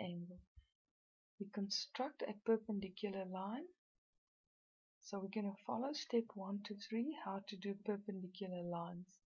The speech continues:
Step two, leaving the compass point on C, we drew an arc with the compass roughly halfway between C and B. Place it now on B, and you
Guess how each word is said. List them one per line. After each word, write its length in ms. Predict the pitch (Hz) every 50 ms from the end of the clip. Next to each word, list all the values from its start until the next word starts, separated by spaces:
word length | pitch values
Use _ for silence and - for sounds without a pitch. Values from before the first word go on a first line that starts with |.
| _ _ _ _ _ _ _ _ _ _ _ _ _ _ _ _ _ _ _ _ -
Step 260 | - - - 226 214 214 - -
two, 200 | 254 262 285 294 277
leaving 340 | 226 220 214 226 226 220
the 120 | 208 202 202 208
compass 400 | - 220 220 220 226 226 214 - - -
point 280 | 233 226 220 214 214 -
on 140 | - 185 180
C, 440 | 185 - - - 226 233 269 349 381 - _ _ _ _ _ _ _ _ _ _ _ _ _ _ _ -
we 100 | 202 196 -
drew 200 | - 208 202 196
an 120 | 190 196 -
arc 480 | - 202 196 226 285 339 - - - -
with 160 | 214 202 202
the 80 | - 208 208 -
compass 420 | - 208 208 202 202 202 196 196
roughly 440 | 190 185 190 202 202 - - 254 247 233
halfway 600 | - 202 202 208 208 - 226 226 233 277 302 277
between 380 | 233 202 208 - 208 190 185 185
C 420 | - - - 214 202 202 208 208
and 260 | 220 208 214 247 320 349 - _ _ _ _ _ _ _ _ _
B. 280 | - 185 175 170 165 170 - _ _ _ _ _ _ _ _ _ _ _ _ _ _ _ _ -
Place 340 | - 233 226 240 240 - -
it 100 | 247 - -
now 220 | 208 196 190 185
on 160 | 185 180 180 175 -
B, 420 | 190 190 190 208 240 320 359 - - - - - _ _ -
and 140 | 196 185 185
you 100 | 185